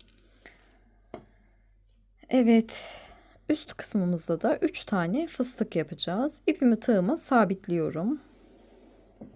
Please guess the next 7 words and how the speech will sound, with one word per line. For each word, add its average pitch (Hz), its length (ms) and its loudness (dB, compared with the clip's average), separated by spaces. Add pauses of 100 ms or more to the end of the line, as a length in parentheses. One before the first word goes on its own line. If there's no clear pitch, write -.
(2500)
Şöyle 262 400 6
bakın, 214 340 2
ilk 311 240 4
on 247 200 8
zincirlik 175 640 2
yuvadan 214 600 0
girişimi 208 680 0